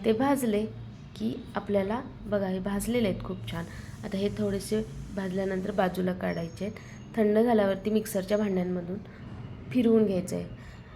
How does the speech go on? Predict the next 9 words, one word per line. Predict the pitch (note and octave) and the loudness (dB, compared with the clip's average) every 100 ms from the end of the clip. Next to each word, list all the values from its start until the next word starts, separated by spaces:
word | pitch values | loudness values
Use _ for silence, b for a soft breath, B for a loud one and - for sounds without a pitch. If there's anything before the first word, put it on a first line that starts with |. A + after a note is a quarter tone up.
| B B - - | B B -14 -2
एखादं | A#3 B3 B3+ B3 B3+ B3 B3 - - - | -2 4 4 6 6 4 2 -4 -14 2
एक, | A3+ A3 - - - - A#3+ | 2 2 -6 -8 -10 -2 0
एक | A#3+ A#3+ - | 0 0 -4
थोडंसं | B3 A#3+ A#3+ - C4+ | 2 4 4 2 2
फिरवून | C4 B3 A3+ A#3+ A3+ | 2 4 4 4 4
बंद | A3 G#3+ | 4 2
करा, | G#3 F#3+ | 2 0
असं | F#3+ F#3+ G#3+ | 0 -2 -2
म्हणजे | G#3 A3 | 0 0